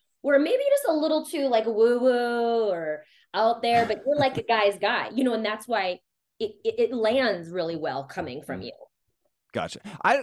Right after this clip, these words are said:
Speaker 2: I don't, yeah, I never, guess I never thought of myself that way. Um, it just, I guess it just works out that way. Um, the first time I ever went deer hunting, I, with my son, I shot a big giant buck, but I'd br-, dr-, driven my wife's Prius. And so we had to shove this huge deer in the back of a Prius. And that was a whole, so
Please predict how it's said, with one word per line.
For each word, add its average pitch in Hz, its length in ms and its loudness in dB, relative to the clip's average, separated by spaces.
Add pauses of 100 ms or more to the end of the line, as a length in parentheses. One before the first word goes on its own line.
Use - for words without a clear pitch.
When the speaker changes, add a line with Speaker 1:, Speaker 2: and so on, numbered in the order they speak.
(140)
Speaker 2:
I 214 100 0
don't, 277 220 2
yeah, 202 260 4
I 208 60 2
never, 220 200 2
guess 226 200 0
I 220 40 4
never 165 120 2
thought 170 240 2
of 165 60 0
myself 120 360 0
that 131 160 -6
way. 113 340 2 (160)
Um, 120 420 2 (180)
it 131 100 2
just, 156 240 -2
I 139 60 0
guess 151 160 2
it 135 60 2
just 131 140 2
works 139 220 2
out 135 180 2
that 107 180 -6
way. 101 260 -2 (420)
Um, 120 300 2 (120)
the 131 120 0
first 160 260 2
time 147 160 4
I 135 80 6
ever 139 140 4
went 135 160 0
deer 135 160 2
hunting, 113 360 0
I, 113 180 2 (880)
with - 200 -2
my 123 140 2
son, 123 320 2
I 107 100 -4 (440)
shot 131 280 2
a 135 60 2
big 135 200 0
giant 120 280 0
buck, 131 260 2
but 113 100 0
I'd 113 200 2
br-, 131 120 2 (200)
dr-, 120 180 -4
driven 131 300 2
my 117 120 4
wife's 120 340 2
Prius. 131 480 0
And 110 100 -2
so 113 100 -2
we 123 60 6
had 123 60 4
to 117 60 0
shove 131 300 2
this 117 160 -2
huge 123 280 0
deer 123 220 2
in 113 100 0
the 107 80 -2
back 117 300 -4
of 113 60 -4
a 101 60 -8
Prius. 113 440 -4
And 110 100 -4
that 135 100 2
was 120 120 2
a 98 40 -4
whole, 98 280 -6
so 160 240 4